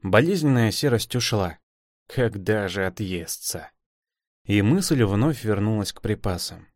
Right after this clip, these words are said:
Думаю, после обеда возьмём наряд задания на сбор. А завтра...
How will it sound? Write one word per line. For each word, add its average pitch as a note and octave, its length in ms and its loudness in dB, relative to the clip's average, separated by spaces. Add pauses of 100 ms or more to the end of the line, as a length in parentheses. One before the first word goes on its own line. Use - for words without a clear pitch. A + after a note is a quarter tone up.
(380)
Думаю, C3 440 4
после C3 380 0
обеда B2+ 320 2
возьмём G#2+ 460 2
наряд A2 300 2
задания A#2 440 0
на G2+ 180 -2
сбор. G#2 400 -2 (480)
А F2 280 -6
завтра... G#2 640 -2